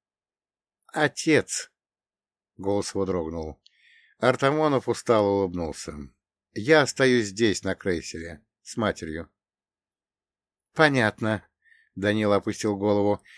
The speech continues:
«А как же мы?» «Вы должны сами решить, как поступить», сказал отец мягко, но твёрдо. «Тут я вам не советчик». «Ладно, я посоветуюсь с мамой».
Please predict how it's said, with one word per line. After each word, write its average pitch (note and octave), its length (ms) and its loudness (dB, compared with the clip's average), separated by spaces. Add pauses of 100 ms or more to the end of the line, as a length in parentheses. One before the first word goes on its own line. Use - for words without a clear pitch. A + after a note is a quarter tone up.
(200)
«А E3+ 100 4
как F#3+ 220 4
же D#3+ 120 4
мы?» D3+ 300 2 (1080)
«Вы G#2 360 2
должны E3 440 4
сами D3 380 2
решить, A2+ 420 0
как - 220 -4
поступить», F2+ 680 -8 (340)
сказал G2+ 500 2
отец F#2 360 -2
мягко, F#2 440 -4
но F2 100 -6
твёрдо. D#2 540 -8 (380)
«Тут A#2 300 4
я C#3 160 6
вам C#3 240 2
не B2+ 80 0
советчик». - 720 -2 (1400)
«Ладно, B2 560 4 (280)
я F3 200 6
посоветуюсь D3+ 600 6
с - 60 -4
мамой». G2 440 0